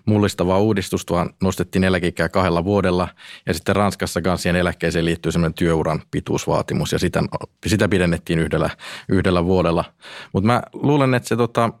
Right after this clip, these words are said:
mitä mä oon seurannut Ranskassa, niin siellä on aika paljon keskustelua niin kuin liittynyt myös oikeudenmukaisuuteen ja siihen, että, että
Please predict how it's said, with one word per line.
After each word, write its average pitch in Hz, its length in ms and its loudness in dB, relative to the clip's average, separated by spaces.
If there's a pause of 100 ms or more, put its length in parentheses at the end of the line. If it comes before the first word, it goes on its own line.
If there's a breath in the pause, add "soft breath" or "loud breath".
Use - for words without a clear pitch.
mitä 113 160 0
mä 123 60 2
oon 123 80 2
seurannut 113 300 0
Ranskassa, 117 480 -2
niin 98 100 2
siellä 107 140 2
on 113 40 4
aika 113 140 0
paljon 107 280 0
keskustelua 101 680 0 (100)
niin 95 120 0
kuin 101 100 0
liittynyt 104 280 0
myös 104 140 0
oikeudenmukaisuuteen 87 1200 0
ja 78 80 -2
siihen, 80 260 -2
että, 80 260 -4 (500 loud breath)
että - 220 -4